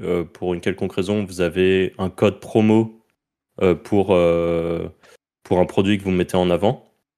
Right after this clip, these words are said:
ou si le site fait des promotions, et ben vous, sur votre site d'affiliation,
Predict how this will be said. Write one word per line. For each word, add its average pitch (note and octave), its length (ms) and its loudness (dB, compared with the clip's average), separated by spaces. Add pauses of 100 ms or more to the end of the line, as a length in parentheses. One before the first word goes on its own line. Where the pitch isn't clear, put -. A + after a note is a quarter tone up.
(640)
ou C3+ 240 4 (340)
si B2+ 180 0
le A#2 120 2
site - 480 -2
fait A#2+ 160 2
des A2 120 2
promotions, G#2+ 580 -2 (560)
et F2 80 -6
ben E2+ 140 0
vous, A2 200 0
sur A2+ 220 0
votre F#2+ 200 0
site G2+ 200 -4
d'affiliation, F#2 800 -2